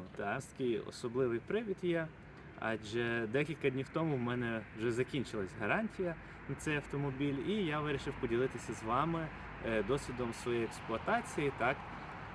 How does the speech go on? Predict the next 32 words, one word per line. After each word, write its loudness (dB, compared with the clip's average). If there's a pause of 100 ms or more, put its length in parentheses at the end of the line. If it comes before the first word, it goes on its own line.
(120)
е, 2 (380)
взагалі, 8 (160)
цю 2
машинку 4 (180)
я 6
собі -2
брав, 2 (680)
е, 2 (160)
з 4
міркувань 4 (140)
в -14
першу 2
чергу -2
надійності. 0
Так, 2 (280)
я 4
собі -6 (100)
хотів -4 (100)
підібрати 0
щось, -6 (100)
що 0
не 2
буде 0 (100)
часто -2
ламатися, 0 (400)
е, 4
витрачати 2
мої 0
гроші 2
і 0
тому 2
подібне. 0